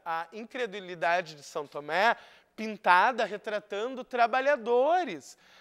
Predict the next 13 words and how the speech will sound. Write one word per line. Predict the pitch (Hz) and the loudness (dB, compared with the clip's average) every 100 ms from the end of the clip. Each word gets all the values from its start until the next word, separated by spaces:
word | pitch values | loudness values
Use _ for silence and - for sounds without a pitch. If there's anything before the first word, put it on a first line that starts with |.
| - | -10
né? | 180 202 | -2 -2
São | - 254 | 2 0
sempre | 240 - 277 339 349 | 0 -2 -4 -4 -6
pessoas, | 330 311 - 220 247 302 247 - _ _ - | -4 -4 -2 0 0 0 -4 -14 _ _ -10
ah, | 208 220 214 226 220 | -6 -6 -6 -6 -6
ah, | |
comuns, | - 269 254 247 285 440 311 - 165 | 0 -2 -2 -10 -8 -8 -10 -14 -10
né? | 151 180 | -6 -6
Sendo | - 214 202 190 - | -4 -4 -2 -6 -6
abordadas | 185 196 185 196 175 165 165 160 156 | -2 0 0 -6 -2 -2 -2 -6 -10
aqui | 160 - | -12 -12
nessas | 170 165 170 - | -14 -14 -16 -18
pinturas, | 175 160 160 147 147 - | -18 -16 -14 -12 -12 -14